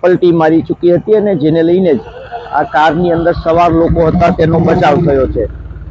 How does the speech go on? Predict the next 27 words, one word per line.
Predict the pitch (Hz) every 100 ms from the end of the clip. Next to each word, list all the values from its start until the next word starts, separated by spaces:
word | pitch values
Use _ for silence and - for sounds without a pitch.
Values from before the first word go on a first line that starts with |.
| - - - -
હું | 165 190
કારની | - 165 165 175 190 202
બીજી | 165 165 180 202
તરફના | 185 180 196
દ્રશ્યો | 175 175 180 185
બતાવીશ | 170 165 160 185 -
કે | 175
એરબેગ | 160 165 170 190
છે | - 170
તે | 175 170
ખુલી | - 165 175
ગઈ | 175 175
છે. | 185 220 - - 185 185 -
આ | 143 156 160 170 - - - - 190 - - - - - - - - - 175
અહીંયા | 175 190 190
પર | 165 135 - - - - 196 - - - - - -
કારનો | 160 156 156 180
તમામ | 175 170 185 185
હિસ્સો | 160 151 180 165
છે | 175
તે | - 170
અહીંયા | 156 165
પર | 170 -
પ-, | - 440 - -
પ-, | - -
પડ્યો | 160 180 180
છે. | 220